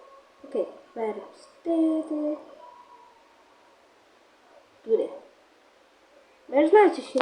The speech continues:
вони війська. Вони спочатку отак, потім туди. Спочатку вони заберуть оці дві провінції. Або і цю.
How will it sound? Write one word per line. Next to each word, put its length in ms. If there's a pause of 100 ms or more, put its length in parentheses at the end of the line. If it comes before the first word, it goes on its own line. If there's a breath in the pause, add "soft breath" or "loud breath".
вони 280
війська. 240
Вони 240
спочатку 560
отак, 280 (120)
потім 300
туди. 260 (2250)
Спочатку 540
вони 120
заберуть 440
оці 320
дві 320
провінції. 1040 (1600)
Або 240
і 280
цю. 260